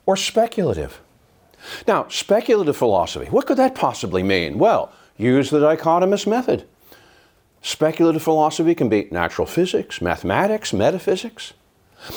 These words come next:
And under mathematics, break open mathematics, you get geometry and arithmetic. And you could do breaking open with the others as well.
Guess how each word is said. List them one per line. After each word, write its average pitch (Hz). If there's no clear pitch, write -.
And 180
under 190
mathematics, 180
break 170
open 185
mathematics, 202
you 110
get 110
geometry 101
and 98
arithmetic. 131
And 262
you 294
could 165
do 147
breaking 113
open 101
with 90
the 87
others 82
as 80
well. 92